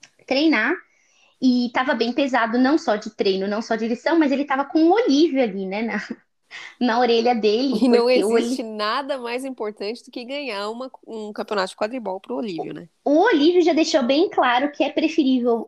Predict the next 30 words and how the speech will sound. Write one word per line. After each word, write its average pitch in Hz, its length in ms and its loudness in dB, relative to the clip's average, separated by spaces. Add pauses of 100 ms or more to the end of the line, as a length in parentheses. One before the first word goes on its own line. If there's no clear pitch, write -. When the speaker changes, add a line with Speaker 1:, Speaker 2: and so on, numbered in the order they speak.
Speaker 1:
alguém 214 320 0
morrer 240 640 2
a 330 120 2
Speaker 2:
Uhum. 311 80 2
Speaker 1:
eles - 260 0
perderem 247 640 0
o 302 100 -4
campeonato 320 580 0
de 254 120 -12
quadribol. 294 480 0
Então, 233 360 -4 (520)
tava 247 240 0
pesado, 349 580 0
porque 220 240 -4
tinha, 262 500 -2
imagina 294 540 4
a 427 60 -8
pressão 349 480 0
toda, 185 300 -2
né, 214 140 -6
que - 140 -8
o 214 40 -4
Harry 208 260 -2
também 233 320 -2
tava 233 200 0
passando, 190 400 -6
porque - 240 -8
o 220 60 0
Olívio 220 500 0
repetia, 277 500 -2